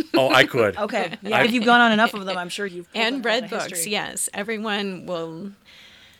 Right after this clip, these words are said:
Speaker 1: that's another thing for Dave, a book on bourbon or
Speaker 2: Well, it's funny because th-, at this last fourth of July, I brought a bunch of different bourbons, and I had bourbon tastings with all my cousins.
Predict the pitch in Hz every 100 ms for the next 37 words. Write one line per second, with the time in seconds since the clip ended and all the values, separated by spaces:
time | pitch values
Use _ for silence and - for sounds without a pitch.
0 | - 165 170 - 214 190 202 214 208 -
1 | 208 254 247 208 185 165 165 160 190 208
2 | 214 240 247 185 165 147 143 143 147 -
3 | - 135 120 110 - 123 113 110 101 107
4 | 110 - 104 104 107 - 107 107 113 104
5 | 98 95 104 127 107 104 92 95 92 _
6 | - 92 90 85 92 87 92 92 - 87
7 | 98 107 101 92 92 92 92 87 92 87
8 | 117 117 90 92 87 95 90 90 92 92
9 | 87 95 107 80 80 -